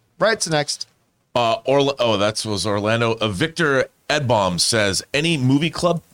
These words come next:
Speaker 2: planned for this month?"
Speaker 1: Honestly, right now, no. We don't have a movie plan, uh, movie club planned for this month. We, w-, movie club will return, work, but it's gonna be sporadic. Movie clubs will be sporadic moving forward,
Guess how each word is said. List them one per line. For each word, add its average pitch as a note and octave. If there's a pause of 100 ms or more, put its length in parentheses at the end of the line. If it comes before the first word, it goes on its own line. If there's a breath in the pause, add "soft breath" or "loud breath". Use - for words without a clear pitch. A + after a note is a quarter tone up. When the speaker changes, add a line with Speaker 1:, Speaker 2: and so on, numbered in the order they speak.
Speaker 2:
planned C#3
for D#3
this C#3+
month?" E3 (800 loud breath)
Speaker 1:
Honestly, A3+
right F3+
now, E3+
no. C#3 (120)
We D3
don't F3+
have F3
a F3
movie D#3+
plan, D3 (200)
uh, C3
movie D3
club C3+
planned B2+
for C3+
this A#2
month. A#2
We, A3+
w-, C4
movie D4
club G#3+
will F3+
return, D#3
work, D3
but F3+
it's F3
gonna A#3
be G#3+
sporadic. B2+ (220 loud breath)
Movie F#3+
clubs F3+
will E3+
be D#3+
sporadic C3+
moving D3
forward, D#3+